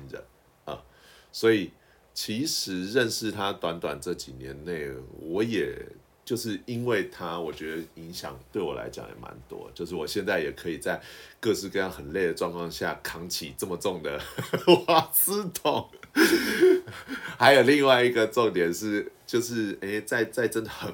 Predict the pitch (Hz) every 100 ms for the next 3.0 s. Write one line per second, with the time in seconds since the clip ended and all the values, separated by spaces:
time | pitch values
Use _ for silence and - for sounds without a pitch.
0 | 65 67 76 - 87 73 - - 78 80
1 | 85 101 120 120 - 117 113 113 67 85
2 | - 120 101 95 110 107 - 85 92